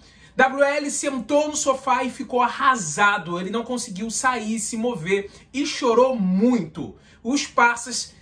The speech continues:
sentiram uma pancada muito forte. Mas essa situação toda, Márcia Fu,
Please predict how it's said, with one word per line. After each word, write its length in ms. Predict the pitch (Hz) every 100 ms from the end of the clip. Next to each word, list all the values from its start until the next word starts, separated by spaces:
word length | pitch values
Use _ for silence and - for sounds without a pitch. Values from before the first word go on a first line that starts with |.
| _
sentiram 800 | - 233 214 - 247 240 240 - _
uma 240 | 208 226
pancada 460 | 226 220 220 220 196
muito 540 | 196 190 226 247 233
forte. 640 | 226 170 131 - - 117 _ _ - -
Mas 320 | - 240 285
essa 180 | 262 254
situação 580 | 254 - 254 - 247 233
toda, 520 | 269 262 247 247 254 - -
Márcia 420 | 220 277 277 277
Fu, 400 | 240 - 269 277